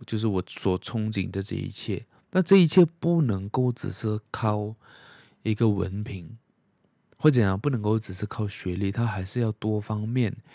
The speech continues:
你怎样子去跟人家交流，你的话术，甚至是就是你的人脉，像我之前在 podcast 也是有讲过的，啊，你要有你的人脉，你的资源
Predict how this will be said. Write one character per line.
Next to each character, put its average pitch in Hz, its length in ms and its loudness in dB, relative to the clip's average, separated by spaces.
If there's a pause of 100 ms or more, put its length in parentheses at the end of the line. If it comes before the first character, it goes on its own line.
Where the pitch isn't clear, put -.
(280)
你 98 160 -2
怎 98 180 0
样 101 160 0
子 117 140 -4
去 107 280 -4
跟 120 160 0
人 107 80 2
家 110 140 2
交 117 380 2
流， 110 360 4
你 104 140 -2
的 95 100 -2
话 113 380 0
术， 120 480 -2 (340)
甚 127 220 -2
至 120 140 -2
是 117 200 -2
就 110 160 -6
是 107 120 -4
你 107 120 -2
的 101 120 0
人 101 180 -2
脉， 107 300 0
像 107 120 0
我 95 80 -4
之 104 140 -6
前 95 300 -4
在 110 120 -2
podcast 104 440 -2
也 90 80 -4
是 104 220 -2
有 92 120 -2
讲 90 300 -8
过 101 240 2
的， - 220 -8 (760)
啊， 92 260 -6
你 95 80 -6
要 107 80 2
有 117 180 2
你 101 120 -2
的 107 100 2
人 107 220 4
脉， 117 360 4
你 101 120 -2
的 104 60 -2
资 113 340 -2
源 101 480 0